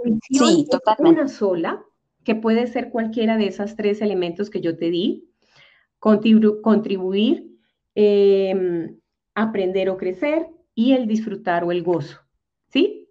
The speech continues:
Speaker 1: Ese, ese es el gran, la gran misión. Pero tu propósito personal puede cambiar a través del tiempo, pero siempre está vinculado y te ayuda a crear o a manifestar esa gran misión.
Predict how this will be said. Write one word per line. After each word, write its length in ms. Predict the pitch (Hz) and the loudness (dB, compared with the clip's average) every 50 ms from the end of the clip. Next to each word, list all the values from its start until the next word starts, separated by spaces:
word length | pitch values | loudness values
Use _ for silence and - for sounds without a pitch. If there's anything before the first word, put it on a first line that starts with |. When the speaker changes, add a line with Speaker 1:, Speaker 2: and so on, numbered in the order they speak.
| _ | _
Speaker 1:
Ese, 600 | - 226 240 220 220 247 233 233 233 240 226 226 - | 0 0 0 0 0 0 0 2 2 0 -2 -4 -4
ese 220 | 220 226 220 220 233 | -2 -2 -2 -2 -2
es 100 | 220 226 | -4 -2
el 140 | 220 214 208 | -2 -2 0
gran, 260 | 208 208 208 208 208 | 0 0 0 -2 -2
la 160 | - 196 190 | -4 -4 -2
gran 240 | 180 185 190 190 196 | -2 0 0 2 2
misión. 460 | 202 202 196 - 214 185 156 147 - - - - - - - _ _ | 0 0 -2 0 0 0 0 -2 -4 -12 -20 -20 -20 -20 -20 _ _
Pero 200 | - 220 220 214 | 0 2 2 2
tu 140 | 220 240 220 | 2 0 -2
propósito 720 | - 220 214 220 262 254 254 254 285 269 269 - 254 - - | 0 0 0 0 2 0 0 2 0 -2 0 0 -2 -2 0
personal 920 | 240 226 220 - - 220 202 202 220 247 247 226 202 202 220 220 - - - _ _ _ _ - | -2 -2 -2 -2 -2 -2 0 0 0 0 0 0 0 -2 -4 -6 -10 -16 -20 _ _ _ _ -2
puede 540 | 254 247 240 240 240 233 240 233 226 - _ | 0 2 2 4 4 2 0 0 -4 -8 _
cambiar 580 | - 202 196 196 196 185 214 220 233 240 240 247 | -4 -4 -2 -2 -2 0 2 4 4 4 4 2
a 100 | 240 226 | 0 0
través 340 | 233 220 208 208 208 202 196 | 0 0 2 2 2 2 2
del 220 | 214 214 214 220 | 2 0 0 0
tiempo, 360 | 226 220 214 214 220 226 214 | 0 2 2 2 2 0 -2
pero 220 | 214 214 202 196 196 | 0 0 0 0 0
siempre 400 | - - 226 214 214 220 226 220 | -2 0 0 2 2 2 2 0
está 400 | 220 220 226 214 214 214 196 170 | 0 0 0 0 -2 -2 -4 -6
vinculado 960 | 180 226 233 226 220 220 220 208 196 196 196 202 214 220 208 196 190 190 196 - | -2 0 2 4 2 2 2 0 -2 0 0 2 2 2 2 2 2 0 -4 -4
y 240 | - 208 214 214 214 | 0 0 0 0 0
te 100 | - 196 | 0 0
ayuda 520 | 180 180 175 208 214 208 208 214 214 214 214 | 0 0 2 2 4 4 4 2 0 -2 -4
a 220 | - 185 190 - _ | -8 -10 -12 -12 _
crear 460 | - 190 185 185 180 185 202 202 208 - | -6 -2 0 0 2 2 0 -2 -2 -4
o 120 | 196 190 | -4 -4
a 40 | 185 | -4
manifestar 760 | 180 180 175 180 175 175 - 170 165 - - 185 180 190 - - | -2 -2 -2 -2 -2 -2 -4 -6 -8 -6 -4 -4 -4 -4 -4 -4
esa 320 | 180 185 180 - 180 170 | -6 -6 -6 -4 -6 -6
gran 460 | 165 - 185 185 180 180 180 - _ - | -4 -2 -2 0 0 -2 -2 -6 _ -8
misión. 720 | 175 175 170 170 160 147 - 190 170 147 139 135 - - | -6 -4 -2 -2 -4 -2 0 2 2 2 2 -2 -6 -10